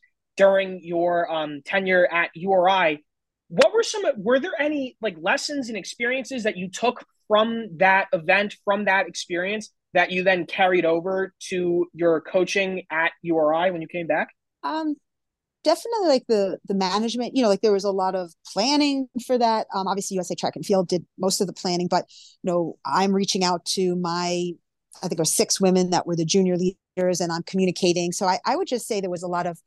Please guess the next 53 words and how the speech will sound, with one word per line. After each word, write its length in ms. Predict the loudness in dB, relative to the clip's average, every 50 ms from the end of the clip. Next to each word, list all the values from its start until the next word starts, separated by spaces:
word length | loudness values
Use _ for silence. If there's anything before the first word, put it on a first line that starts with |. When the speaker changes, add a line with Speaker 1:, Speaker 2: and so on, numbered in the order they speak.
| _ _
Speaker 2:
uh, 240 | -6 -4 -2 -2 -2 2
reassuring 720 | 4 6 6 6 6 4 4 4 4 4 4 4 4 4
that, 360 | 4 4 4 2 0 -2 -6 _ _ _ -2
I 60 | 0
mean, 120 | 2 4 6
they're, 160 | 4 4 2 0
the, 120 | -2 -2 0
I'm 180 | 0 0 0 -2
not, 160 | -4 -6 -4 -4
I'm 240 | -4 -4 -2 -4
there 280 | -4 -4 -4 -4 -4 -6 -6
as 140 | -8 -6 -6
their 120 | -6 -6
team 300 | -6 -6 -6 -6 -6 -8 _ _ _ _ _ _ _ _ _ _ _ _ _ _ _ -6
manager 480 | -4 -2 -2 0 0 -2 0 0 0 0
in 100 | 0 -2
a 80 | -2
sense, 340 | 0 0 0 0 -2 -2 -2
or 80 | -2 0
their 180 | 2 0 0 0 -4
junior 380 | -2 0 2 2 2 2 0 0
leader, 320 | 0 0 2 2 2 2
but 160 | 0 -2 -2 -2 -2
I'm 120 | -2 0
not 240 | -2 -4 -6 -10 -14 -8 -2
directly 320 | 2 2 2 2 0 -4 0
coaching 340 | 2 4 4 4 2 0
them 140 | -2 -2 -2
'cause 160 | -4 -4 -2
they're 120 | -2 -2 -2
coming 320 | -2 -2 -2 -2 -2 -4
from 220 | -4 -2 -2 -2 0
either, 380 | 0 0 2 2 2 2 0 _ -10 -20 -20 _ _
they 100 | 2 4
could 120 | 6 6 6
be 120 | 8 6
a 20 |
senior 320 | 6 4 2 2 2 2 0
in 60 | 0
high 160 | 0 0 0
school, 240 | 0 0 -2 -2 0
they 100 | 0 -2
could 160 | -2 -4 -4
be 80 | -4 -6
a 40 | -6
freshman 360 | -4 -4 -4 -4 -4 -6 -6
in 60 | -6
college, 520 | -4 -2 -2 0 0 0 -2 -4 -6 -8 -8 -6
um, 220 | -6 -4 -4 -4
depending 420 | -6 -4 0 2 2 4 4 2
on, 240 | 2 2 0 -2 0 2
you 140 | 4 4
know, 260 | 6 6 4 2 0